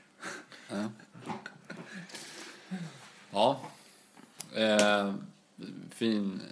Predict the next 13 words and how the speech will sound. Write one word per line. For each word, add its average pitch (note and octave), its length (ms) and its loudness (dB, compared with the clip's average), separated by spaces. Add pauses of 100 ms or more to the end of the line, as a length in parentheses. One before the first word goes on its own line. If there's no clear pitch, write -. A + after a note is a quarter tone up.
(240)
match A2 340 2
tänkte G2 240 0
jag F#2 80 -2
säga. F2 160 -4
Tråkig A#2 440 4
match G2 160 10 (100)
för G2 80 8
Bayern F#2+ 420 8
som G#2 140 -4
torskade G2+ 400 -2
med F#2+ 160 -2
ett - 120 -10
noll G#2+ 200 -2